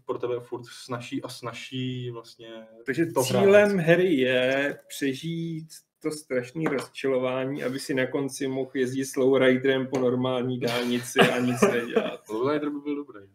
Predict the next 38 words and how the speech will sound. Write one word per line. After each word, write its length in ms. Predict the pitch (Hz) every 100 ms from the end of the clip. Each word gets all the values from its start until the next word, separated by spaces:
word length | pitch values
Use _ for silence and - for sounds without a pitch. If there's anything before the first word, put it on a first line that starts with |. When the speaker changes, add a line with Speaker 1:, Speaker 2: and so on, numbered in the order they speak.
| - _
Speaker 1:
ale 460 | 123 123 127 131 120
rozčilování 480 | 107 - 120 120 147
to 80 | 165
není. 260 | 107 190 - _ _ _ _ _ _
Není 220 | 117 147
to 80 | 160
vyloženě 280 | 147 147 156
rozčilování. 560 | 113 - 131 127 113 110
Ono, 340 | 123 143 - _ _ _ _ _
takhle 260 | - 139 131
jako, 300 | 127 139 117 - - _ _ _ _ _ _ _ _
jel 200 | 123 165
jsem 420 | 170 190 185 185 175
nějakou 420 | 165 160 170 165
úplně 380 | 165 - 170 165
příšerně 520 | 160 151 165 160 160
dlouhou, 360 | 151 156 151 151
příšerně 480 | 151 147 151 151 151
náročnou 540 | 143 143 139 156 147
trasu, 680 | 139 135 - 143 139 143 135
abych 260 | 123 135 -
prostě 220 | - -
na 60 | 139
nějaký 220 | 131 131
úplně 240 | 135 147
nejblbějc 540 | 143 131 135 135 139 139
odle-, 240 | 131 127
odlehlý 400 | 120 127 131 147
místo 340 | 131 123 - 131
prostě 300 | 120 - 131
dovez 300 | 120 117 117
nějaký 280 | 113 - 123
zase 300 | 107 - 117
prostě 360 | 107 - 123
plan-, 300 | 123 101 101 104
plaňky 360 | 110 107 107
nebo 200 | 101 98
něco. 240 | 101 98